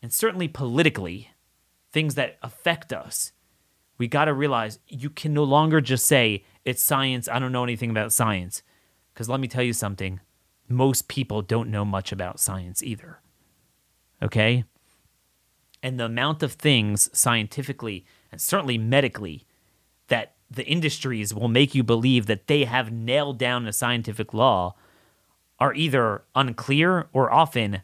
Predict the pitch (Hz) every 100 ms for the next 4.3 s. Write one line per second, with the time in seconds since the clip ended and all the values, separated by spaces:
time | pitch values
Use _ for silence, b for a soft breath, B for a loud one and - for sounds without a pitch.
0 | _ 113 117 156 127 - 113 92 - -
1 | 101 85 b b - - - 202 143 156
2 | 131 113 101 151 123 110 B B 135 123
3 | 131 131 117 - 139 120 98 - 147 -
4 | 110 82 -